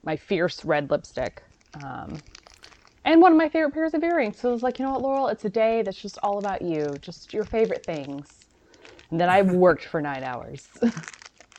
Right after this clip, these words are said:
Speaker 2: Yeah, I took the day off, so
Speaker 1: Yeah,
Speaker 2: I
Speaker 1: se-,
Speaker 2: mean, not like
Speaker 1: several
Speaker 2: anybody was
Speaker 1: Go ahead.
Speaker 2: Oh, I was just gonna say, not like, 'cause, uh, the reason I wear that totally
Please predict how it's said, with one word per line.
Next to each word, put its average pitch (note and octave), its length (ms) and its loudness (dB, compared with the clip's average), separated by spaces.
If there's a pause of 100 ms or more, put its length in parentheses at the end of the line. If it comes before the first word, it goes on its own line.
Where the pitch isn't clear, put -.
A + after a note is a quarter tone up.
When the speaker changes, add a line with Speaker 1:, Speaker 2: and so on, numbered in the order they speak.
(520)
Speaker 2:
Yeah, E3 280 2
I F3+ 140 2
took G3+ 200 -8
the D3 120 -8
day A2+ 240 -6
off, G2 420 -10
so G2 560 -12 (120)
Speaker 1:
Yeah, - 160 -10 (120)
Speaker 2:
I - 80 -12
Speaker 1:
se-, - 160 0
Speaker 2:
mean, A#3+ 100 -12
not F#4 180 0
like C#5 180 4
Speaker 1:
several C3 100 -10
Speaker 2:
anybody A#2 280 -10
was A2+ 340 -16 (1040)
Speaker 1:
Go A3 80 -2
ahead. F#3+ 200 -2 (800)
Speaker 2:
Oh, C3+ 140 -4
I C3 160 -6
was D3 80 -6
just C#3+ 100 -16
gonna C#3 80 -14
say, C#3+ 160 -6
not D#3+ 160 -2
like, C#3+ 200 -4 (280)
'cause, F#3 280 -2 (120)
uh, - 60 -12 (320)
the F#3+ 100 -4
reason G3 340 -6
I D#3 200 0 (180)
wear E3+ 300 -2
that C3+ 240 -6 (380)
totally B2+ 420 -10